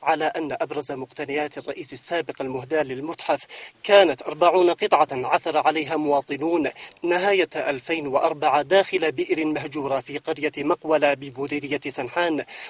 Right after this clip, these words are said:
وأوصلوها إلى رئيس الجمهورية. بعد تنظيف هذه القطع من الصدى، تبين أن ثلاثاً منها رؤوس رماح، وأربعا وثلاثين قطعة منها جناب يمنية برونزية تعود إلى العصور السبائية المتأخرة،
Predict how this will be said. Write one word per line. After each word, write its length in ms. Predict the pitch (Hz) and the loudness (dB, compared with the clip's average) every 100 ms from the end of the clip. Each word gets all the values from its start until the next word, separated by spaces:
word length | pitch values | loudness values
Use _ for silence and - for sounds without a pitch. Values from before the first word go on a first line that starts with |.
| - | -6
وأوصلوها 720 | 127 143 - 156 160 147 139 | -2 -2 -2 -2 -2 -2 -2
إلى 260 | - 143 139 | 0 0 0
رئيس 340 | 139 190 - | 0 -2 -2
الجمهورية. 720 | 147 143 135 143 135 139 131 - _ - - - | -2 -4 -4 -6 -4 -2 -4 -6 _ -20 -20 -20
بعد 340 | - 208 196 180 | 4 6 6 2
تنظيف 420 | 180 175 180 170 | 0 0 -2 -2
هذه 360 | 151 160 143 147 | -4 -4 -4 -6
القطع 420 | - 143 131 135 | -8 -4 -2 -2
من 240 | 135 143 | -2 -4
الصدى، 400 | 135 - 160 151 | -4 -4 -2 -2
تبين 560 | - 151 180 160 156 131 | -4 -2 0 0 -2 -2
أن 280 | - 156 160 | -2 -4 -2
ثلاثاً 400 | 170 196 190 190 | 2 2 2 0
منها 420 | 185 151 131 123 | -2 -2 -4 -4
رؤوس 340 | 135 160 147 | -2 -2 -2
رماح، 480 | 139 143 147 170 - - - - | -2 -2 0 0 -2 -8 -16 -4
وأربعا 500 | 151 175 196 180 175 | 2 2 4 2 2
وثلاثين 640 | 151 139 175 165 170 190 180 | 2 -2 -2 -2 -2 0 0
قطعة 360 | 165 196 160 180 | 0 2 4 4
منها 400 | 180 180 147 139 | 2 0 -2 -4
جناب 500 | 123 147 160 143 135 | -4 -2 -2 -4 -6
يمنية 460 | 143 139 165 165 147 | -4 -2 0 0 -2
برونزية 680 | 131 131 127 165 156 147 - - - | -4 -6 -6 -4 0 0 -2 -12 -4
تعود 320 | 196 180 196 143 | 2 4 2 0
إلى 220 | 147 147 | -4 -4
العصور 380 | 143 165 202 190 | -2 -2 0 0
السبائية 520 | - 160 131 135 139 | -2 0 -2 -2 -8
المتأخرة، 720 | 147 135 135 175 - 156 147 | -8 -8 -4 -4 -4 -2 -2